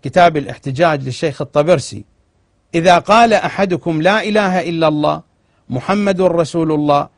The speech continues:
فليقل: 'علي أمير المؤمنين'". ثم يعلق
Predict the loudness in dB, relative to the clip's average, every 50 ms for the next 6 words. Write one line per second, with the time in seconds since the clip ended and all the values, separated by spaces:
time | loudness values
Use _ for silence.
0 | _ _ _ _ _ 0 0 2 4 2 2 2 0 0 -2 -2 0 -2 -2 -2
1 | -2 -2 -2 -2 -2 -4 -4 -4 -2 -2 0 0 0 0 0 -2 -4 -4 -4 -4
2 | -2 -2 -2 -4 -6 -10 -16 _ _ _ _ _ _ _ _ _ _ _ _ _
3 | _ _ _ _ _ _ _ _ -6 -4 -2 0 0 2 2 2 2 0 0 0
4 | -2 -4 -4 -10 _